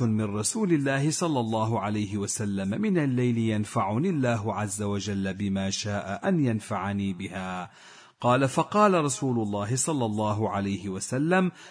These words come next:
'لا تدخل الملائكة بيتا فيه صورة ولا كلب ولا جنب.'" قال: "فنظرت فإذا جرو للحسن بن علي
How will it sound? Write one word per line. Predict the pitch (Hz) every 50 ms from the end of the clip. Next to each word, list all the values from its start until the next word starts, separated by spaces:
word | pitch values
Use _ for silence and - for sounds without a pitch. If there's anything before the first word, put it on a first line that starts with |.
| - - -
'لا | 113 117 117 110 107 104
تدخل | 101 - 202 208 185 185 - - 185 190 180 175
الملائكة | 170 160 147 143 139 135 131 127 127 123 123 - 120 120 - 135 127 127 - 127
بيتا | 113 107 98 98 95 - - 101 98
فيه | 95 - 107 104 104 110 120
صورة | 123 - 185 180 180 170 165 - -
ولا | 156 143 131 120 117 113 110 107 104
كلب | 101 - - 110 101 98 98
ولا | 101 101 95 92 90 92 92 92 92 95
جنب.'" | 92 - 160 160 135 117 101 92 101 98 95 - - - - - - - - _ _ -
قال: | 294 302 214 220 202
"فنظرت | - - 208 196 190 180 185 208 202 185 - 175
فإذا | 147 - 160 147 - 143 131 117 127 120 117 113
جرو | 107 120 156 160 143 120 113 117 117
للحسن | 110 104 101 98 95 - - 135 127 - - 117 107 104
بن | 98 98 101
علي | 98 90 95 101 117 151 175 175 160